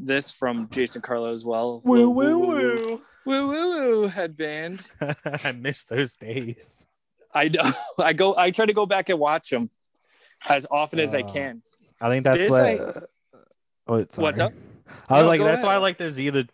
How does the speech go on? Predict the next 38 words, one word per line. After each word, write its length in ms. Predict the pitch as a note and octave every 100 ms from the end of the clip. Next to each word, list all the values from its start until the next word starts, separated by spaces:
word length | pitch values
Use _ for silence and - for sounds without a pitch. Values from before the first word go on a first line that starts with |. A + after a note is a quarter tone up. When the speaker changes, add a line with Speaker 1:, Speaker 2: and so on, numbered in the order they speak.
| _ -
Speaker 2:
Z 220 | C#3 C3
True 180 | C#3 B2+
Long 180 | A#2+
Island 300 | A#2+ A#2 A#2
story, 360 | - A2 A2+ B2
'cause 180 | - A2+
then 120 | A2+
it, 40 |
like, 220 | B2+ C3 A#2
brings 260 | A#2 A2+
up 100 | A#2+
all, 120 | A#2+ B2
like, 140 | A2+
the 120 | A#2+
episodes 300 | A2 A#2+ B2+
I 60 | C3+
watched. 200 | C#3 C#3
I 40 |
was 40 | C3+
like, 160 | B2 - _ _ _ _
oh, 120 | D3 D3+
I 100 | C#3
forgot 320 | B2+ D3+ F#3
about 260 | D3+ B2
that. 340 | C#3+ D#3 C#3+ - _ _ _ _
And 80 | B2+
then 80 | C3+
you, 100 | B2+
like, 200 | B2+ A2+
learn 260 | A2+ A#2
more 200 | A2+ A2+
about 300 | G#2+ G#2+ G#2+
it. 220 | A2+ G#2+ -
So 320 | - G2 E2 E2+
good. 200 | D2+ - _ _ _ _ _ _ _ _ _ _
Speaker 1:
Oh, 60 | C#3+
absolutely. 840 | A#2 C3+ - A#2 A#2+ B2 A2+ A2 G#2+
I, 260 | B2 C#3